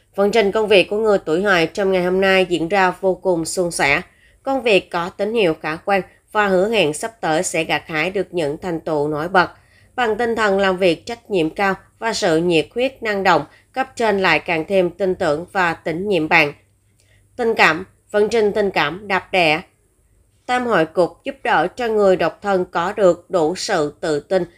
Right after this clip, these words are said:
khí phách để chinh phục người mình yêu thương. Các mối quan hệ xã giao tốt đẹp cũng góp phần mang tới cho người tuổi Hợi cơ hội yêu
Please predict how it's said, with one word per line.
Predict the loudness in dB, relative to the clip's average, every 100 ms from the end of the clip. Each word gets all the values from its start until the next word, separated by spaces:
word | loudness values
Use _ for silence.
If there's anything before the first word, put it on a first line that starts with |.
| _
khí | -2 -2 -2
phách | -8 -8 -4
để | -2 -2
chinh | -4 -6 -2
phục | -2 -2 -2
người | 0 2 4
mình | 2 0 -2 -2
yêu | -2 0
thương. | 2 2 0 _ _ _ _ _ _ _ _ _ -6
Các | -2
mối | 2 2 2
quan | 0 0
hệ | 2 2
xã | 2 -2
giao | 2 2 2
tốt | 0 -6 -2
đẹp | 2 2 0
cũng | -2 -2
góp | -2 -4 0
phần | 2 4
mang | 2 2
tới | 0 0 -2 -2
cho | -2
người | 2 2
tuổi | 2 0 0
Hợi | 2 0
cơ | 0 -2 0
hội | 2 0 0
yêu | 2 0